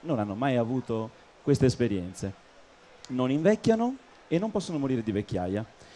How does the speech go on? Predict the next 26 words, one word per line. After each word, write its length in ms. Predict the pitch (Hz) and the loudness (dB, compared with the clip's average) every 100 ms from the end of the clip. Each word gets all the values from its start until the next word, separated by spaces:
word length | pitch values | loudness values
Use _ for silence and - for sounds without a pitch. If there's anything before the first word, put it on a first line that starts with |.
| - - | -20 -4
Questo 220 | - 208 | 0 2
però 160 | 202 196 | 4 4
riguarda 380 | 180 151 151 | 6 6 6
solo, 680 | 180 - 214 208 202 202 208 - - - - - - | 2 0 0 2 2 0 0 -4 -18 -20 -20 -20 -2
diciamo, 460 | 160 160 190 180 | 0 2 2 2
gli 100 | 160 | 2
esseri 360 | 185 156 165 147 | 4 4 2 0
umani, 420 | 143 117 101 107 - | 2 2 0 -2 -4
anche 200 | 147 139 | 0 2
se 120 | 135 | 4
poi 220 | 127 117 - | 2 0 -2
umani 320 | 131 139 135 | 0 2 2
strettamente 600 | - 123 120 123 123 117 | 2 0 0 -2 0 0
non 160 | 104 101 | 0 -2
è 60 | |
nessuno, 520 | 104 107 - 107 95 | -2 -6 -6 -8 -6
sono 200 | 92 101 | -8 -8
dieci 280 | 101 117 - | -2 0 2
razze 600 | 104 104 107 - 104 101 98 | 4 4 2 0 0 0 0
che 80 | |
si 140 | 110 113 | -2 -2
possono 260 | 104 113 | -4 -6
vedere 240 | 107 104 101 | -4 0 0
anche 220 | 101 104 | -2 -2
dalla 160 | 98 98 | -2 -2
copertina. 580 | 98 104 - 104 101 | -2 -6 -6 -4 -4